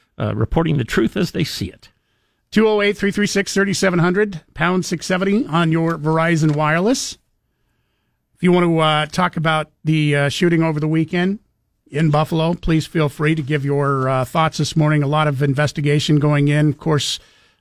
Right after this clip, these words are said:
Speaker 2: the parents, um, have been interviewed. I, I can't even imagine, and I know nothing about the parents.
Speaker 1: Mm-hmm.
Speaker 2: I can't even imagine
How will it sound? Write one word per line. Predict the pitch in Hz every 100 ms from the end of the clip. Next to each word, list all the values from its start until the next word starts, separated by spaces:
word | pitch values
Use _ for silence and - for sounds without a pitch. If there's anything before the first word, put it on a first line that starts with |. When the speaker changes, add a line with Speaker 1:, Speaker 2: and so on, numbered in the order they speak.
| -
Speaker 2:
the | 135
parents, | - 165 165 165 - - - - _ _ _ _ -
um, | 147 143 139 -
have | 160 143
been | 151 151
interviewed. | 165 160 143 151 151 165 175 _ _ _ _ _ _ _ _ _ _ _ _ _ _ _ _ _ _
I, | 156 170
I | 156
can't | - 190
even | 185 160
imagine, | 147 151 156 139 135 135 165 _ _ _ _ _ _ _ _ _ _ _ _ _ _ _ -
and | 151
I | 160
know | 160 147
nothing | 143 151 180 180
about | 156 143 139
the | 139
parents. | 127 147 139 143 - - - _ -
Speaker 1:
Mm-hmm. | 123 107 - 90 -
Speaker 2:
I | 156
can't | - 175 160
even | 151 147
imagine | 143 156 165 147 143 139